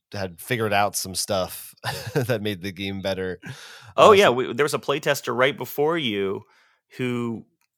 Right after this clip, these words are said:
Speaker 2: solved a long-standing problem I was having with balance, where sometimes the game was just really, really, really, really, really hard,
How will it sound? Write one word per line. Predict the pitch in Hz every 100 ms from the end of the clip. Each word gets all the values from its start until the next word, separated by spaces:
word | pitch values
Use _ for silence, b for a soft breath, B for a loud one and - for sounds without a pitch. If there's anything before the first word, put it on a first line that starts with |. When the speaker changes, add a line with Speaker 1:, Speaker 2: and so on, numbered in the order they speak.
| -
Speaker 2:
solved | - - 131 135 135 117
a |
long-standing | 110 117 123 127 131 127 - 123 123 120 120 110 107 113 _ _ _ _ _
problem | - 135 160 127 107
I | 107
was | 104
having | 110 104 104
with | 98
balance, | 117 120 120 104 -
where | 104 104 107 101 B B B
sometimes | - - - 156 165 185 160 170 165 120 113 120 135 - -
the | -
game | 110 120 123
was | 123 107
just | - 110 -
really, | 98 98 120 123 120
really, | 117 120 113
really, | 110 117 113
really, | 110 117 107
really | 95 104 127 139 123
hard, | 107 123 110 95 98